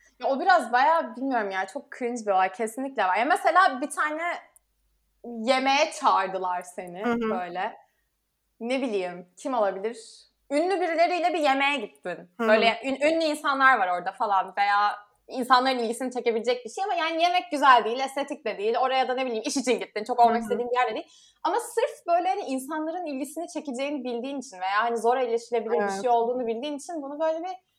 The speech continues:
Speaker 1: koyma refleksi geliyor mu sana?
Speaker 2: Ya, o bence durumdan duruma göre de biraz değişiyor. Çünkü böyle, e, aşırı mesela hava at-, yani hava atma amacı olduğu çok belli olan şeyler de gerçekten fazla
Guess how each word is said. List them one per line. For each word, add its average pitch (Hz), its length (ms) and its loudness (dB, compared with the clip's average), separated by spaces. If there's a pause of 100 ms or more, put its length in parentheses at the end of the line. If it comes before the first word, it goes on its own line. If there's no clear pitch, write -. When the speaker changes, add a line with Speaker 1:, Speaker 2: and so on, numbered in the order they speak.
(280)
Speaker 1:
koyma 269 420 0
refleksi 285 480 -4
geliyor 220 300 0
mu 247 120 -8
sana? 160 440 -18 (600)
Speaker 2:
Ya, 240 140 2 (320)
o 254 140 0
bence 294 340 4
durumdan 240 480 0
duruma 247 240 -4
göre 240 240 -2
de 214 120 -4
biraz 208 280 4
değişiyor. 202 480 -2
Çünkü 226 300 -8
böyle, 254 380 2 (420)
e, 190 320 0 (100)
aşırı 240 380 -2
mesela 214 600 2 (420)
hava 214 400 4
at-, 214 280 0 (260)
yani 196 420 0
hava 226 340 6
atma 254 340 4
amacı 226 400 0
olduğu 240 320 -2
çok 254 360 -2
belli 220 260 2
olan 214 260 4
şeyler 220 440 0
de 247 40 0
gerçekten 233 440 0
fazla 202 460 4